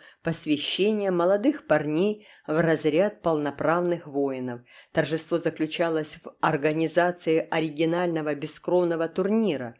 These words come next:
Несколько молодых ягуа должны были попарно бороться, стоя на скользком бревне, лежавшем посреди площади.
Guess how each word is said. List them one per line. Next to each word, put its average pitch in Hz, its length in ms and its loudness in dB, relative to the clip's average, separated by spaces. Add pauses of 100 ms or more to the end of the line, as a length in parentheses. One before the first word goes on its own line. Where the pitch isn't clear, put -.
(360)
Несколько 214 460 4
молодых 156 500 0
ягуа 156 580 2 (380)
должны 196 560 6 (240)
были 202 380 4
попарно 214 640 2
бороться, 185 680 0 (200)
стоя 180 380 4
на 160 120 0
скользком 160 600 0
бревне, 180 520 2 (180)
лежавшем 175 720 2
посреди 156 500 -2
площади. 143 840 -4